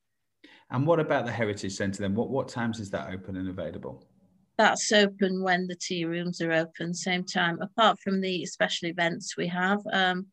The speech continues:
Speaker 2: which are all on the website, washburnballet dot org. So we're running quite a few special events for the tenth anniversary in June. People can, um,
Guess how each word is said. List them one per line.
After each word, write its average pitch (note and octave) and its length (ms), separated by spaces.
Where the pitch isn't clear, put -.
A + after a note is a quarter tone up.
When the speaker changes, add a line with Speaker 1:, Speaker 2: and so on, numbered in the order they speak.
Speaker 2:
which - 200
are G3+ 140
all G3 160
on F#3 120
the F3+ 80
website, F3+ 800
washburnballet F3+ 960
dot E3+ 220
org. F3 360
So F#3+ 240
we're G3 180
running A3 480
quite G#3 300
a - 80
few G3+ 180
special G3 420
events F#3+ 300
for - 140
the G3 100
tenth G3+ 320
anniversary F#3 640
in F#3 160
June. G3 480
People G#3 320
can, F#3+ 520
um, F3+ 480